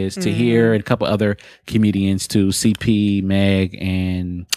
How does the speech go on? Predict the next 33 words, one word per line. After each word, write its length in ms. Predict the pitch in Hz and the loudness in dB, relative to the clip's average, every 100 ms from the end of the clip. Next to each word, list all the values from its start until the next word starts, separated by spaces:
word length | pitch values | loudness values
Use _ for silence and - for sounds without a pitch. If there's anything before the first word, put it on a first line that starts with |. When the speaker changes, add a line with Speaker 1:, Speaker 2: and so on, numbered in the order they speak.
| - _ _ _ _ _ | -12 _ _ _ _ _
Speaker 1:
who 220 | - 113 | -10 -4
else 220 | 87 90 - | -4 -4 -8
was 160 | 92 | -8
there? 1200 | - - - 50 50 50 - - - - - - - | -6 -6 -6 -6 -6 -8 -10 -10 -12 -12 -14 -16 -4
Patrick, 340 | 107 104 92 | -2 -2 -4
I 60 | 92 | -8
think 160 | 92 | -10
his 120 | 90 98 | -10 -8
name 220 | 92 95 | -6 -6
is. 180 | 87 - - _ - | -8 -12 -20 _ -8
Um, 500 | 101 95 95 92 90 - _ _ - | -4 -2 -2 -4 -8 -16 _ _ 0
is 240 | 127 113 | 2 2
a, 160 | 107 - _ | -2 -6 _
a 140 | 127 123 | -4 -2
segment 340 | - 139 127 - | 0 0 0 -2
called 400 | 120 110 101 - | 0 2 0 -4
Squad, 720 | - 120 120 123 123 123 - | -2 2 4 4 4 4 2
uh, 100 | 104 | -2
Su-, 260 | 101 139 120 - | -2 0 0 0
Sound 360 | - 127 135 | -4 -2 -2
Squad 340 | 135 151 156 160 | -2 -2 -2 -2
or 60 | |
something 180 | 156 175 | -6 -6
like 160 | 175 175 | -6 -6
that. 340 | 185 185 - _ | -6 -6 -10 _
Squad 340 | - 131 135 - | -12 -8 -8 -6
Sound, 420 | 147 143 143 139 | -8 -6 -8 -2
so, 160 | 123 120 | -2 -2
Squadcast, 540 | - 127 135 147 139 | -6 -4 -4 -4 -4
some 220 | - 180 147 | 0 -2 -2
Squadcast, 600 | - - 156 - 98 92 | -6 0 0 0 -2 -4
I 60 | |
think. 260 | - 98 | -6 -8